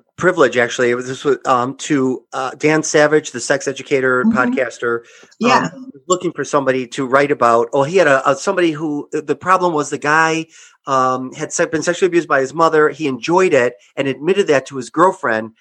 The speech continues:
Speaker 1: and she was
Speaker 2: Yeah.
Speaker 1: completely turned off. And he let me, you know, speak on that.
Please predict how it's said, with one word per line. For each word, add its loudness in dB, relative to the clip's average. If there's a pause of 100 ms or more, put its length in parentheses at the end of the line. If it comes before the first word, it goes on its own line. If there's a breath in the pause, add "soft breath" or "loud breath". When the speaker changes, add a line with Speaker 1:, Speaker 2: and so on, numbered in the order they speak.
(140)
Speaker 1:
and -6
she -6
was 2
Speaker 2:
Yeah. 0
Speaker 1:
completely -2
turned -4
off. 2
And -8
he -4
let 0
me, -2 (200)
you -2
know, 2 (120)
speak -6
on 0
that. -16